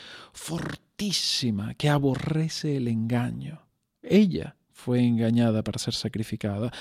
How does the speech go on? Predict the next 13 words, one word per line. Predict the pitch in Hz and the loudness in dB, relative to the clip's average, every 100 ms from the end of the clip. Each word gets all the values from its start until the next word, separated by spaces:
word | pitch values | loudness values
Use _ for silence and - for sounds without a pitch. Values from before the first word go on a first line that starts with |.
| - | -4
ha | 143 | 0
sufrido | - 165 175 226 220 | 2 2 4 6 6
el | 165 | 6
engaño | 131 127 135 123 127 127 - - | 4 2 0 0 0 -4 -6 -2
y | 160 | -2
sabe | - 175 175 170 | 0 2 2 2
que | 170 143 | 0 2
es | 131 147 | 2 2
más | 160 151 | 0 2
doloroso | 151 139 143 165 147 | 0 2 2 0 -2
que | 123 | -2
la | 104 | 0
verdad. | 104 101 104 107 | 2 0 -2 -4